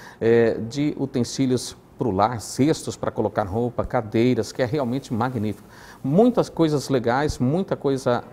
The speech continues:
interessante da arte, da cultura, vocês vão poder acompanhar aqui no programa. Eu não vou conseguir aqui abrir espaço pra que todos possam falar, mas mesmo assim eu gostaria que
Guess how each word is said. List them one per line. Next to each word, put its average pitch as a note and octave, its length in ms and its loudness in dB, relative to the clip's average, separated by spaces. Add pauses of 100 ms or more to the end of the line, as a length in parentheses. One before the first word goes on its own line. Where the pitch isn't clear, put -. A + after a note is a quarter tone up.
(120)
interessante B2+ 600 0
da G#2+ 140 6
arte, B2 260 0
da G#2 80 2
cultura, C3 320 -2
vocês B2+ 220 -4
vão C#3 120 -4
poder A#2+ 220 -2
acompanhar A#2+ 380 -2
aqui A2+ 160 -4
no A2+ 80 -2
programa. C3+ 440 0 (540)
Eu C#3+ 80 4
não D#3+ 100 4
vou C#3+ 140 0
conseguir C3+ 380 0
aqui C#3 200 2
abrir A#2+ 180 2
espaço - 380 -2
pra - 140 -4
que - 100 -20
todos C#3+ 220 -4
possam A#2+ 340 -2
falar, A2 380 0
mas A2 180 -2
mesmo C3+ 220 0
assim B2 200 -2
eu A#2+ 40 -2
gostaria B2 400 0
que A2+ 260 -2